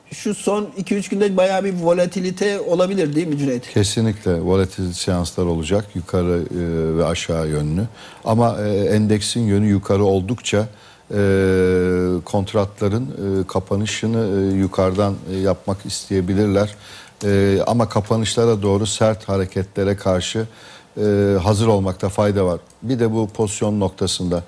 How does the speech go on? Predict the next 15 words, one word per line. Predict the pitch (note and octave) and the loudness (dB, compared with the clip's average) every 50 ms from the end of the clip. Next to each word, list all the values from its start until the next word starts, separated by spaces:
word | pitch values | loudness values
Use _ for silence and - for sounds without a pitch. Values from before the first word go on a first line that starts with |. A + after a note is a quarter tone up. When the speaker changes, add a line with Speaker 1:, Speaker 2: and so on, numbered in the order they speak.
| - - - - - - - - - | -12 -20 -20 -20 -20 -20 -20 -10 -4
Speaker 2:
Bu | - C3+ | -4 -2
pozisyona | - - C3 A#2+ G#2 - - A#2 A#2 A2+ | 0 0 0 0 0 0 -2 0 0 0
çok, | - - A#2+ A2 - - | 0 0 0 -2 -2 -4
e, | - G#2 G#2 G#2 G#2 G2+ G2+ G2+ G2 G2 G2 G2 G2 F#2 | -6 -2 0 0 2 2 2 2 2 2 2 2 2 2
bakarak, | G2+ G#2+ G2+ - A#2 A2 G#2+ G2 G2+ - - | 0 0 2 2 2 2 2 0 -2 -4 -6
e, | - F#2 F#2 F#2 F#2 F#2 F2+ F2 F2 F2 F2 F2 F2 F2 F2 | -4 -4 -2 0 0 0 0 0 0 0 0 0 0 0 2
Viyop'ta, | G2 G#2+ G#2 F#2+ G2+ - - F2+ F2 F#2+ F#2+ - | 2 2 2 2 0 -4 -6 -6 -4 -6 -6 -6
yani | F2 F2+ F2+ F2+ F2 F2+ | -6 -4 -2 -2 0 2
vadeli | F#2 F#2+ F#2 F#2 G2 F#2+ F2+ | 2 2 2 2 0 0 -2
tarafta | - F#2+ F2+ F2+ F2 - - | 0 0 0 0 0 -2 -4
işleme | - - G2+ - - - G2+ G2+ G#2 G2+ G2 - - - - - - - | -6 -6 -6 -4 -2 0 0 2 2 0 0 -4 -10 -20 -20 -20 -20 -8
konsantre | - A2 G#2 G2+ - - G2+ G2 F#2+ - A2+ | -2 0 0 0 2 0 0 -2 0 0 2
olmamak | G#2 G2+ F#2+ F#2+ F2+ F2+ E2+ - - F2+ | 2 2 2 2 0 -2 -4 -4 -4 -4
lazım. | E2+ E2+ E2+ E2 F2+ F#2 | -4 -2 -2 -4 -4 -6
Çünkü | F#2 - A2+ A2 G2+ - A2 G2+ - | -6 -6 -6 -6 -2 0 0 0 -2